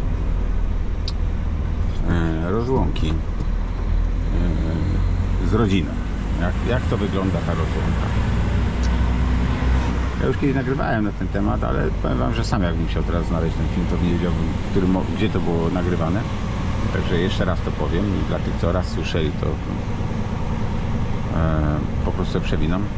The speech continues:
Wszystko kwestia tego, czego oczekujesz od, mówię do tej osoby, która zadała pytanie,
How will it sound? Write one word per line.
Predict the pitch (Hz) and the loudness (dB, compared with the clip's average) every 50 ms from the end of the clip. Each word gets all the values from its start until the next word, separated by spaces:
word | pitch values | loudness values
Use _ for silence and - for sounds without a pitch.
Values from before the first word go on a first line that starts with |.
| - - - - - - - - - - - - - - - - - - - - - - - - - - - - - - - - - - - - - - - - - - - | -4 -4 -4 -2 -2 -2 -2 -2 -2 0 0 0 0 0 0 0 0 -2 -2 -2 -2 -2 -4 -4 -4 -4 -4 -4 -4 -4 -2 -2 -2 -2 -2 -2 -2 -2 -2 -2 -2 -2 -2
Wszystko | - - 151 - - 147 139 131 | 0 0 0 0 2 2 2 2
kwestia | - - 135 131 - - 131 | 0 0 -2 -2 -2 -2 -2
tego, | 117 - 131 113 117 117 107 - - - - | -2 -2 -2 0 0 0 0 0 -2 -4 -4
czego | - 139 143 127 131 - | -2 -2 0 0 0 -2
oczekujesz | - - - 117 107 - 101 101 104 104 101 - - - 85 85 - | -2 -2 -2 -4 -2 0 2 2 2 2 0 -2 -4 -8 -8 -4 -2
od, | 92 87 87 - - - - - - - - - - - - - - - - - - - - - - | -2 -2 -2 -2 -4 -6 -6 -6 -6 -6 -6 -6 -4 -4 -4 -4 -4 -4 -4 -4 -4 -4 -4 -2 0
mówię | 95 90 92 92 | 2 2 2 2
do | 90 87 | 2 0
tej | - 95 76 | 0 -2 -2
osoby, | - - - 90 82 78 85 85 | -2 -2 -2 -2 -2 -2 -2 -2
która | - 82 80 80 78 78 - - - - - - | -2 0 0 0 0 -2 -4 -4 -6 -4 -4 -2
zadała | 87 87 78 82 82 | -2 0 0 -2 -2
pytanie, | 82 85 87 87 - 87 80 78 78 | -2 -2 -4 -4 -2 -2 0 0 -2